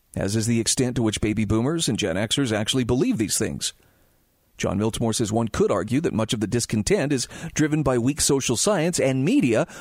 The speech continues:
who fan outrage to gin up clicks. What matters, though, is that young people are getting a little tired of the caricatures evidenced by the commercial success of OK Boomer merchandise.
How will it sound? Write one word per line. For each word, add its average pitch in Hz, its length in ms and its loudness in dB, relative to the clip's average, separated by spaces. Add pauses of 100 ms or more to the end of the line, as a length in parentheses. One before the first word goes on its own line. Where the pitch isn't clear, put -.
who 165 140 2
fan 180 320 0
outrage 147 560 2
to 185 120 2
gin 120 200 2
up 123 160 -4
clicks. - 460 0 (400)
What 139 180 4
matters, 220 420 0
though, 226 240 2
is 139 200 0
that 131 160 0
young 135 380 0
people 208 320 0
are - 20 2
getting 139 300 0
a - 20 0
little 202 300 0
tired 180 300 0
of 180 60 -2
the 196 60 0
caricatures 135 800 0 (720)
evidenced 127 440 0
by 117 160 0
the 143 80 0
commercial 123 420 0
success 131 500 0
of 135 100 -2
OK 120 360 0
Boomer 123 360 0
merchandise. 117 720 -2